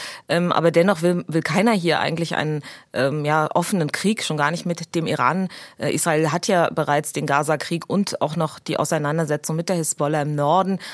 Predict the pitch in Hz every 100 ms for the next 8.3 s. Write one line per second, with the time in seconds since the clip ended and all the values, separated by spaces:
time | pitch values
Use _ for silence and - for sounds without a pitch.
0 | - - 180 170 151 - 156 156 147 160
1 | 151 165 165 147 147 139 139 - 185 -
2 | - 165 - 160 160 151 147 - 170 190
3 | 175 151 143 170 220 170 147 - 143 131
4 | 151 - - - 156 180 - 175 175 196
5 | - - - - 160 160 - 160 156 151
6 | - _ - 160 151 - - 151 160 190
7 | - 165 156 - 147 151 151 156 143 170
8 | 165 - 165